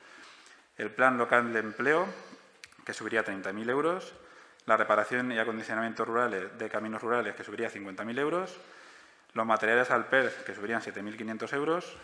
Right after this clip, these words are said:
y los materiales al plan regional, que subirían siete mil quinientos euros. Eh, si queréis, os puedo comentar alguna de las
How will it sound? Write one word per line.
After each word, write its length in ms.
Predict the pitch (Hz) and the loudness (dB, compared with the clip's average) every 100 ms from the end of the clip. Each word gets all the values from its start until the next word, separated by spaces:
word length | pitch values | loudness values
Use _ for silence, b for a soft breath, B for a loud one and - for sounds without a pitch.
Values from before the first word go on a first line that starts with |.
| - | -20
y 60 | 113 | -10
los 120 | 113 | -6
materiales 360 | 104 101 113 127 | -4 0 0 2
al 80 | 120 | 2
plan 160 | 120 | 2
regional, 320 | 120 113 131 | 0 0 -2
que 80 | 143 | -2
subirían 340 | 120 107 131 151 B B B B | -6 -4 -4 -6 B B B B
siete 240 | - 110 104 | -6 -4 -4
mil 160 | 110 | -6
quinientos 340 | 113 101 92 - | -6 -8 -8 -10
euros. 280 | 87 85 90 - B B B B B B _ - | -10 -12 -14 -20 B B B B B B _ -2
Eh, 840 | 113 110 110 107 107 107 - - | 0 2 0 0 -2 -4 -8 -18
si 280 | - - 110 | -14 -8 -8
queréis, 460 | - 101 113 123 131 | -4 0 0 0 -2
os 100 | 117 | -4
puedo 280 | - 120 117 | 0 0 2
comentar 380 | 110 110 113 | -2 0 0
alguna 1040 | 110 110 113 110 110 110 110 107 107 107 104 | 2 0 -2 -2 -2 -2 -2 -2 -4 -4 -6
de 80 | 107 | -6
las 140 | 107 | -8